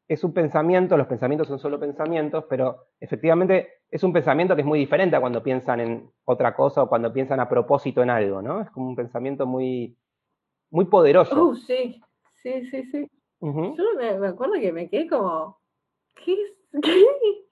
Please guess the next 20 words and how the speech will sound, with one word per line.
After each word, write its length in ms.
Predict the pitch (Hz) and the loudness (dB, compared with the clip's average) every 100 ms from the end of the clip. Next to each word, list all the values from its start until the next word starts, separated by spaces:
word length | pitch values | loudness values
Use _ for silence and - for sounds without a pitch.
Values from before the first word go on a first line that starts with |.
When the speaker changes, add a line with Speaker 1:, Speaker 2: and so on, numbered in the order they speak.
| _ _ | _ _
Speaker 2:
qué 100 | 330 | -6
está 300 | 392 381 381 | -2 0 2
pasando?". 640 | 339 277 269 339 269 180 | 2 0 -2 -4 -6 -4
Speaker 1:
Sí. 60 | 156 | -2
Speaker 2:
Pero 180 | 185 196 | 0 0
realmente, 480 | 240 262 370 339 180 | -2 -2 -2 -2 -4
co-, 100 | 190 - - _ | -8 -16 -20 _
y 120 | 220 208 | -10 -2
como 220 | 214 202 | 0 2
que 80 | 208 | 0
me 60 | 214 | 0
imaginé, 400 | 202 202 240 320 | -2 -2 -2 0
¿viste? 200 | 302 320 | -2 -2
Cuando 400 | 254 208 190 180 | -2 -2 -4 -6
también 420 | 180 185 208 190 - _ - | -6 -4 -4 -6 -12 _ -10
en 120 | 190 | -6
ese 160 | 196 208 | -4 -4
momento 440 | 202 202 196 196 | -4 -4 -4 -6
yo 160 | 196 190 | -6 -6
pensé... 480 | 180 165 190 190 | -6 -4 -4 -4